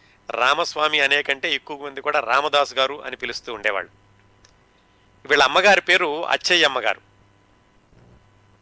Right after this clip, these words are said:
వీళ్ళకి, వీళ్ళ తాతలు ముత్తాతలు అందరూ కూడా ఏమిటంటే అబ్కారీ వ్యాపారంలో ఉన్నారు, అంటే కళ్ళు సారాయి ఆ వ్యాపారంలో ఉండేవాళ్ళు.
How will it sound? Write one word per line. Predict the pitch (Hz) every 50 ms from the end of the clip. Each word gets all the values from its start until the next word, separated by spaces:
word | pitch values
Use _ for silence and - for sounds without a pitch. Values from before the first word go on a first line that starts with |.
| _ _ _ _ _ _ _ _ _ _ _ _ -
వీళ్ళకి, | 147 165 180 185 185 180 - 185 175 170 160 151 151 160 165 165 - - 226 -
వీళ్ళ | 160 165 160 160 160 156
తాతలు | 151 - - - 151 165 180 190 - 196 185 190 190 185
ముత్తాతలు | 170 156 160 - - 180 170 170 - 180 170 170
అందరూ | 160 147 147 156 175 175 175
కూడా | 165 - 165 156 156
ఏమిటంటే | 151 143 147 151 143 147 135 131 - 202 220 196
అబ్కారీ | 139 120 120 - - - 208 196 196 190 180
వ్యాపారంలో | 160 151 143 139 - 139 135 131 135 135 127 120
ఉన్నారు, | 120 123 123 113 110
అంటే | 120 127 - 131
కళ్ళు | - - 135 131 135 135 139 131
సారాయి | - 127 120 123 120 120 117 117 113
ఆ | 104 127 127 131
వ్యాపారంలో | 120 123 127 131 - 139 135 131 131 131 123 113
ఉండేవాళ్ళు. | 113 117 120 123 120 123 120 107 101 95 95 123 156 185